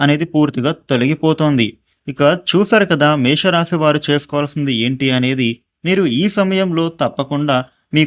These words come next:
కులదైవానికి పూజ చేసుకోండి. ధూపదీప నైవేద్యాలతో నిత్యం మీరు మీ కులదైవాన్ని ఆనందపరచండి. మీ లైఫ్ అనేది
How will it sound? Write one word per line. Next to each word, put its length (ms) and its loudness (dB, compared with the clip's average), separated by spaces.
కులదైవానికి 760 0
పూజ 160 0
చేసుకోండి. 500 -2
ధూపదీప 480 0
నైవేద్యాలతో 720 0
నిత్యం 340 2
మీరు 260 4
మీ 80 4
కులదైవాన్ని 640 4
ఆనందపరచండి. 800 0
మీ 100 2
లైఫ్ 240 0
అనేది 260 2